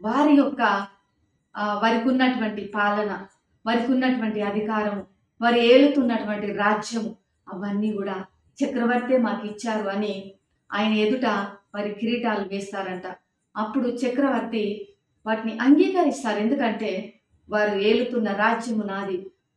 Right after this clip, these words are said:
వారికి ఉన్నటువంటి అధికారం నేనిచ్చినది, వారికి ఉన్నటువంటి శక్తి నాది, ఈ కిరీటాలు మరి నేనిచ్చినవి అనేటువంటి మరి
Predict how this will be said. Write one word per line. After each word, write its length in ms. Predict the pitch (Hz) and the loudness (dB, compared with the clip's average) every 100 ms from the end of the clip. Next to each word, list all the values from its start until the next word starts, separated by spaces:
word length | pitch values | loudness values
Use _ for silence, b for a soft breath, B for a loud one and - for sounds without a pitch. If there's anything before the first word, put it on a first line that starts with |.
| - | -4
వారికి 280 | 214 220 240 | -2 0 -2
ఉన్నటువంటి 480 | 254 254 240 220 214 208 | 0 0 -2 -2 -2 -2
అధికారం 440 | 226 240 240 220 202 | -2 -2 -2 -2 -2
నేనిచ్చినది, 640 | 214 226 233 226 226 196 180 - _ _ _ _ - | 0 0 -2 -4 -6 -4 -6 -8 _ _ _ _ -4
వారికి 260 | 220 226 240 | -2 0 0
ఉన్నటువంటి 500 | 226 233 226 233 226 | 0 0 0 -2 -2
శక్తి 400 | - 254 233 262 214 | -4 -2 -2 -2 -2
నాది, 300 | 208 220 220 - - _ _ _ _ | 0 2 0 -2 -6 _ _ _ _
ఈ 100 | 233 247 | -4 -2
కిరీటాలు 600 | 254 254 269 262 240 233 214 214 - _ _ _ | -2 0 2 2 2 2 0 -2 -6 _ _ _
మరి 260 | 214 214 214 214 - _ _ | -4 -2 -2 -4 -10 _ _
నేనిచ్చినవి 760 | 214 247 285 285 285 254 220 214 | 2 8 10 10 6 -2 -2 -2
అనేటువంటి 600 | 208 202 202 202 196 196 - - _ _ _ 202 | -2 -4 -6 -6 -4 -4 -6 -10 _ _ _ -10
మరి 160 | 202 | -8